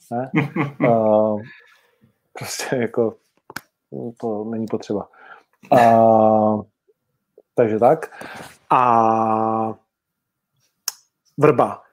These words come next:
Speaker 1: Ty jsi říkal starší hráči, tady se pár, eh, lidí tomu jakože směje, ale asi myslíš to, že, nebo já nechci říkat, co ty myslíš, to řekni, co ty, ty a myslíš,
Speaker 2: No.
Speaker 1: ale viděl jsem,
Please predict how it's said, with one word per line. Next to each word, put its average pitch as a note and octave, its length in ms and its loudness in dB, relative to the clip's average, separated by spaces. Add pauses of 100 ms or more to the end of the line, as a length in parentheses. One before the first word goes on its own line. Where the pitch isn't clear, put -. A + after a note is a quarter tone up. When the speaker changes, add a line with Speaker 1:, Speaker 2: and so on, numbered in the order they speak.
(160)
Speaker 1:
Ty - 140 0
jsi E3+ 280 2
říkal D#3+ 260 4
starší E3+ 300 -2
hráči, B2+ 320 -4
tady D#3 160 2
se - 120 -8
pár, C#3 280 0
eh, B2+ 560 -2
lidí B2+ 300 -4
tomu C#3 360 -2
jakože C#3+ 340 -2
směje, A#2+ 520 -8 (300)
ale C#3+ 360 2
asi - 240 -2
myslíš F#3+ 400 -2
to, C3 260 6
že, D#3 200 4 (280)
nebo C3+ 280 0 (160)
já G2 100 -12
nechci A2 420 -12
říkat, A#2 340 -6
co F#2+ 100 -18
ty C#3+ 100 0
myslíš, F#3 300 -8
to - 80 -8
řekni, A#2+ 260 -4
co C3+ 120 -6
ty, G#3+ 140 -4
ty G#2 280 -2 (340)
a - 100 0
myslíš, A#2+ 340 -2
Speaker 2:
No. C#3 100 4
Speaker 1:
ale B2+ 220 2 (260)
viděl F3+ 240 2
jsem, G#3+ 300 -2